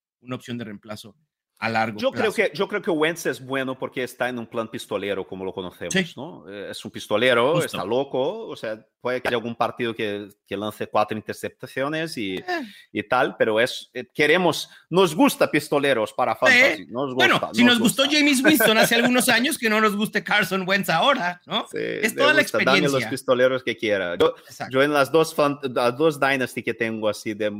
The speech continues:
Speaker 2: de, de más pasta, yo he dro-, he dropeé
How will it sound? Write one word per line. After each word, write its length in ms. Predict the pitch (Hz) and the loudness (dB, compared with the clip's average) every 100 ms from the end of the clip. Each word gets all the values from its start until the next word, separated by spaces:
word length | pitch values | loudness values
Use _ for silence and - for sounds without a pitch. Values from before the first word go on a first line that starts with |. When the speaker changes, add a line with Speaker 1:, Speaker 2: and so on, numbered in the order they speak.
| 110 | -10
Speaker 2:
de, 200 | 110 98 | -10 -8
de 260 | 101 104 95 | -8 -8 -8
más 200 | 98 - | -8 -6
pasta, 460 | - 123 - 143 151 | -2 -2 0 -4 -4
yo 360 | 123 120 127 127 | -4 0 0 0
he 120 | 113 | -2
dro-, 320 | 110 110 _ - 110 _ | -4 -6 _ -20 -20 _
he 80 | 110 | -6
dropeé 640 | 104 120 - 113 113 104 | 0 0 4 6 6 4